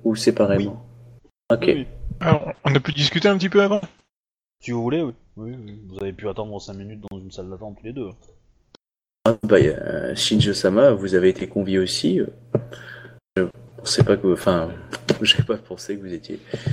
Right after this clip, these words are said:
Speaker 1: convié chez la gouverneure, vous, vous venez pour une affaire de suite au tournoi ?
Speaker 3: Je ne sais pas.
Speaker 1: Ah, car moi non plus, je ne sais pas pourquoi je suis convié.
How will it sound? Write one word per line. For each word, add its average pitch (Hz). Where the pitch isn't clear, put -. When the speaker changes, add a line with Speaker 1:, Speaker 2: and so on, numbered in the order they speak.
Speaker 1:
convié 98
chez -
la 87
gouverneure, 98
vous, 98
vous 95
venez 101
pour 98
une 92
affaire 98
de 95
suite -
au 95
tournoi ? 123
Speaker 3:
Je 123
ne 135
sais -
pas. -
Speaker 1:
Ah, -
car 85
moi 101
non 101
plus, 110
je 98
ne 90
sais -
pas -
pourquoi 98
je 98
suis -
convié. -